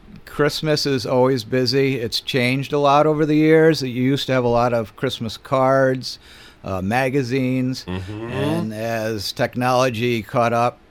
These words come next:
Speaker 1: uh, you, now we have parcels, and everybody knows Amazon,
Speaker 2: Uh-huh.
Speaker 1: and we have a lot of parcels now.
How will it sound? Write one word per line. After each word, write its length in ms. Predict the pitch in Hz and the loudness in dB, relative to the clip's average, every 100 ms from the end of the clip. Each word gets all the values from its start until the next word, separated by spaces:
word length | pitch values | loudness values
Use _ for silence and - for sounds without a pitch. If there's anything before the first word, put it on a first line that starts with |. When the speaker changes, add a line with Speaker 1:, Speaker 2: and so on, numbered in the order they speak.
| - | -8
Speaker 1:
uh, 360 | 113 110 113 | -6 -4 -2
you, 460 | 107 104 107 - 101 | -4 -4 -8 -10 -12
now 200 | 110 123 | -6 -2
we 100 | 135 | 0
have 160 | 123 110 | -2 -4
parcels, 600 | - 135 123 - 85 80 92 | -4 0 0 -2 -10 -12 -12
and 180 | 95 | -8
everybody 340 | 113 123 123 117 | -4 -2 -2 -2
knows 240 | 117 113 | -2 -4
Amazon, 640 | 113 113 110 104 110 110 110 | -4 -6 -6 -6 -6 -4 -4
Speaker 2:
Uh-huh. 320 | 87 - 92 | -4 -4 -2
Speaker 1:
and 240 | 90 110 | 0 0
we 120 | 139 | 0
have 240 | 113 117 113 | -2 -4 -4
a 40 | |
lot 440 | 104 95 101 117 123 | -6 -6 -4 -2 -2
of 100 | 117 | -2
parcels 480 | 110 87 - 92 92 | -4 -4 -8 -10 -10
now. 260 | 87 80 | -10 -14